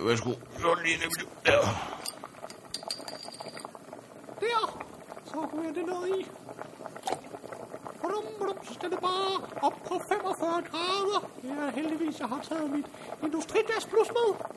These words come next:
Speaker 1: Du har det simpelthen det hele nede i rygsækken der.
Speaker 2: Ja. Så siger termometeret otteogtredive, toogfyrre, femogfyrre grader. Så skal den være klar. Drikke klar til dig, præst.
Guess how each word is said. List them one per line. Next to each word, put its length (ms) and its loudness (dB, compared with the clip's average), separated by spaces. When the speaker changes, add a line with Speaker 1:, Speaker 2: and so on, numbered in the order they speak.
Speaker 1:
Du 100 8
har 120 12
det 100 4
simpelthen 380 8
det 80 4
hele 200 8
nede 180 8
i 40 10
rygsækken 500 6
der. 180 4
Speaker 2:
Ja. 120 6
Så 460 -2
siger 320 0
termometeret 920 2
otteogtredive, 640 -6
toogfyrre, 960 0
femogfyrre 640 2
grader. 420 0
Så 60 -8
skal 240 -8
den 80 -6
være 220 -6
klar. 320 2
Drikke 260 2
klar 220 2
til 200 -2
dig, 260 0
præst. 420 -8